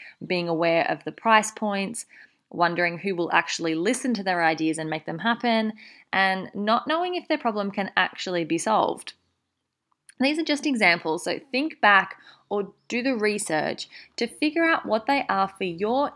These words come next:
industry, product, or service. Solving your potential clients' problems, pain points, issues, and concerns is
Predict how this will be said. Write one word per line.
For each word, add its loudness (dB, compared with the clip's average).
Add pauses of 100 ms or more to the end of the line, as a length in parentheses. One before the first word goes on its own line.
(100)
industry, 0
product, -2 (160)
or 0
service. -2 (1200)
Solving 2
your 2
potential -2
clients' 2
problems, -2 (160)
pain -4
points, -6 (120)
issues, 2
and -4
concerns 0 (420)
is 2